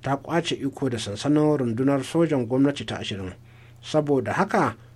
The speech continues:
dukkanin jihohi hudu da ke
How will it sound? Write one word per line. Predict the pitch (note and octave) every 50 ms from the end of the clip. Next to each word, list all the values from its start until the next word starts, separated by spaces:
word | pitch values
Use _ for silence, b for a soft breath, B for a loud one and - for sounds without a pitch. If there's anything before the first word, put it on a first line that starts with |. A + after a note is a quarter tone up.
| b b -
dukkanin | D#3+ A3+ A3 - G3 E3 D#3+ D#3+ D3+
jihohi | C#3+ D3+ D3+ D3+ D3+ D3+ D3+ D3+ C#3+ C#3+ D3+ D3+ D#3 D#3 D#3 D#3 D#3 D3+
hudu | C#3 D3+ E3+ - E3 D#3 D#3 D3+ - - -
da | C3 B2 A#2+
ke | A2 - - B2 A#2+ A#2+ A#2 A2+ A2+ A2